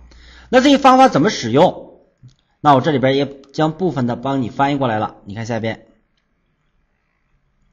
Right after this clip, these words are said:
在这儿呢，这是常用的这些。比如说，这是，呃，这个对象，我们创建对象的时候使用这个，然后通过按咱们，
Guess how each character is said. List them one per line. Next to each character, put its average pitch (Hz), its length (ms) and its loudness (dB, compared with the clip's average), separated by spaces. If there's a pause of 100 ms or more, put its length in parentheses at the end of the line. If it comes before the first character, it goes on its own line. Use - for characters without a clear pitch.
(160)
在 113 100 -6
这 117 100 -4
儿 110 60 -2
呢， 104 160 -8 (480)
这 156 100 -6
是 147 120 -4
常 131 280 -4
用 170 120 -2
的 123 80 -4
这 113 120 -8
些。 110 380 -8 (1400)
比 123 80 -2
如 147 80 2
说， - 480 0 (760)
这 214 140 0
是， - 420 -4
呃， 127 460 2
这 202 100 -2
个 170 80 2
对 175 140 2
象， 170 200 2
我 110 60 -4
们 120 140 -2
创 175 160 -2
建 165 80 -2
对 180 80 -2
象 180 160 -2
的 139 100 0
时 127 120 -8
候 110 40 -8
使 - 140 -10
用 110 160 -4
这 139 120 -2
个， - 240 -12 (440)
然 196 160 6
后 254 100 8
通 247 340 0
过 226 140 4
按 175 240 2
咱 151 140 4
们， 165 100 0